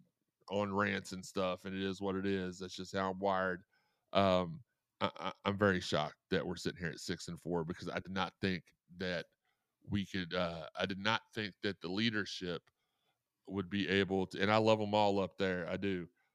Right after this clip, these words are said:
but I just didn't think that, uh, after the last two seasons and seeing how things played out, I didn't think we'd be able to make the necessary adjustments to be sitting here right now at six and four.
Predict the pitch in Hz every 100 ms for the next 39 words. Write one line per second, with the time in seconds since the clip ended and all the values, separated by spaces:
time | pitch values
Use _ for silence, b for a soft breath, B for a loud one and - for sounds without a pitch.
0 | _ 92 95 95 - 101 95 82 98 87
1 | _ 95 95 87 - 80 85 98 101 101
2 | 95 101 95 110 101 104 98 101 92 92
3 | - 104 92 98 92 98 92 - 101 92
4 | 95 92 90 87 90 87 92 - 92 90
5 | 92 87 87 90 - 87 85 - 87 85
6 | 82 82 85 - 82 - - 85 82 -
7 | 69 78 78 80 73 85 80 - - 82
8 | 80 _ 78